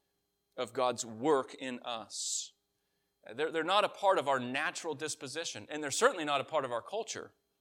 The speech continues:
I don't think our culture is saying, "Be humble." I think it's saying, "Be proud." Be proud.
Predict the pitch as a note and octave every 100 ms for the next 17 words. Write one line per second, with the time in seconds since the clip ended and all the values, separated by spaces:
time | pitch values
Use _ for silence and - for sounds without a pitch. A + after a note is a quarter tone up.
0 | _ _ _ _ _ _ _ _ _ _
1 | _ _ _ _ - C#3 G#3 D3+ G#3+ D#3+
2 | D#3+ E3+ D#3+ F#3 F3+ - C3+ B2+ - D#3
3 | C#3+ B2+ G#2+ D3 D3+ D3+ C3+ _ _ _
4 | - C#3+ C3 A2+ - _ _ _ _ _
5 | _ _ _ _ _ _ _ _ _ -
6 | C3 B2 - C#3+ A#2+ A#2+ A2 D#3+ F#3 -
7 | - _ _ _ _ _ _ _ _ _
8 | _ _ _ _ _ _ _ _ _ _
9 | _ _ _ - A#2 B2+ G#2 G#2+